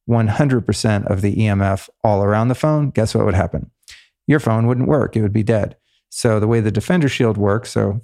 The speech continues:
again, for those of you on the video, is the, um, the R F or radio frequencies coming from the phone towards your face and toward your head are blocked. I think it's ninety-nine point nine percent. So I like to use that shield.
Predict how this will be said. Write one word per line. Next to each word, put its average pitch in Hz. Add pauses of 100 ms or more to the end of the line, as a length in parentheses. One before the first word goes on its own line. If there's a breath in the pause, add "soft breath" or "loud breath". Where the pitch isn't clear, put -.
again, 110
for 110
those 110
of 107
you 107
on 101
the 98
video, 110
is 107
the, 107 (540 soft breath)
um, 98 (300)
the 120
R 135
F 120 (160)
or 95
radio 113
frequencies 107
coming 117
from 127
the 110
phone 110
towards 113
your 104
face 113
and 98
toward 98
your 92
head 113
are 101
blocked. 98
I -
think 110
it's 95
ninety-nine 101
point 87
nine 104
percent. 117 (540 soft breath)
So -
I 143
like 156
to -
use 127
that 117
shield. 113